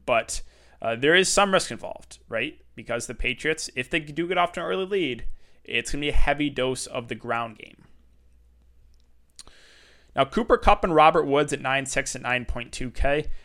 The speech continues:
Um, I like them both. I like them both a good amount. I, if you're not playing both quarterbacks, you know, you can look to get both Kupp and Woods, uh, in the same lineup together, just because both these guys ha-, have a pretty high floor.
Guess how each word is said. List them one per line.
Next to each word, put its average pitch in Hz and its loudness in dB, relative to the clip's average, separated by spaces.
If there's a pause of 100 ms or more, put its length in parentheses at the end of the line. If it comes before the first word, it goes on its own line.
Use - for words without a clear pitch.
(220)
Um, 123 -2
I 165 10
like 233 6
them 175 0
both. - -4 (100)
I 139 6
like 190 4
them 190 -4
both 190 2
a - -4
good 156 4
amount. 143 0
I, 143 -2
if 135 -6
you're 190 -2
not 160 0
playing 139 -4
both - -4
quarterbacks, 127 -2 (320)
you - -10
know, 131 -2
you 135 -4
can 214 -6
look 175 2
to 175 -6
get 151 -2
both 135 0
Kupp - -2
and 117 -8
Woods, 113 -8 (500)
uh, 117 -2
in 127 -8
the 120 -6
same 120 -4
lineup 110 -8
together, 117 -4
just 175 -4
because 165 4
both 220 -6
these 262 -4
guys 190 0
ha-, 139 0
have 143 0
a 131 -4
pretty 123 -6
high 107 -4
floor. - -14